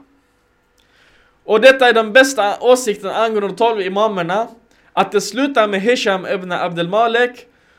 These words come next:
då religionen etablerades under deras tid, islam var segrande, sanningen var uppenbar och jihad tillämpades.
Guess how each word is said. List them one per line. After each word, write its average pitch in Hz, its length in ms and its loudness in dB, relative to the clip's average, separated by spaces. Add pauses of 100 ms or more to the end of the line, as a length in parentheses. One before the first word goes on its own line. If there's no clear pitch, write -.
(140)
då 180 120 -4
religionen 190 640 -2
etablerades 190 880 -2
under 208 180 -4
deras 202 280 0
tid, 190 440 -8 (140)
islam 180 400 -6
var 147 100 -6
segrande, 190 800 -2
sanningen 175 460 -6
var 131 80 -4
uppenbar 196 720 0 (280)
och 175 120 -10
jihad 180 400 -4
tillämpades. 135 680 -10